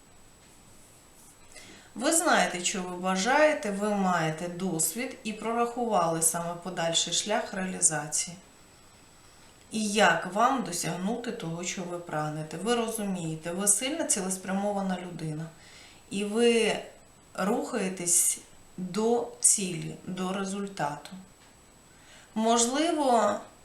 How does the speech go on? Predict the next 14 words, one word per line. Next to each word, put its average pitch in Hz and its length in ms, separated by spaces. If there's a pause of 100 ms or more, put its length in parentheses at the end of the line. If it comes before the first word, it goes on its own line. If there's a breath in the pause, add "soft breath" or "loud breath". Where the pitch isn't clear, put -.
в 190 80
вашому 214 480
житті 202 400
з'явилась 196 800
людина, 175 680 (1120)
з 185 160
яким 208 360
ви 180 240
заключили 185 720
партнерські 175 600
стосунки 254 640
або 233 200
з 233 60
якою, 214 540